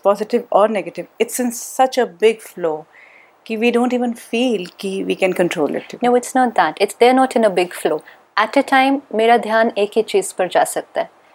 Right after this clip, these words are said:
Speaker 2: या मैं अपनी तरफ ध्यान दूँ या आपकी तरफ ध्यान दूँ।
Speaker 1: हम्म।
Speaker 2: Right? लेकिन मेरा ध्यान आज सारा time इतने सब लोगों की तरफ है,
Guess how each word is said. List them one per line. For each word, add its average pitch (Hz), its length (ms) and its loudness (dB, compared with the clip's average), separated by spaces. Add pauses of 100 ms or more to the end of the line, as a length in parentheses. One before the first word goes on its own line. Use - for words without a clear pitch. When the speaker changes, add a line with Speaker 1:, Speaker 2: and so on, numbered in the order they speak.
(120)
Speaker 2:
या 214 120 4
मैं 226 220 0
अपनी 226 280 2
तरफ 240 260 2 (100)
ध्यान 226 300 0
दूँ 269 140 -2 (440)
या 208 100 0
आपकी - 380 -2
तरफ - 340 -2
ध्यान - 260 -6
दूँ। - 120 -14 (760)
Speaker 1:
हम्म। 170 600 -6
Speaker 2:
Right? 233 220 0 (400)
लेकिन 214 240 0
मेरा 226 360 4
ध्यान 208 400 0
आज 196 200 2
सारा 226 420 4
time 208 440 0 (200)
इतने 277 300 4
सब 302 200 2
लोगों 240 280 4
की 233 120 -2
तरफ 185 400 -2
है, - 140 -4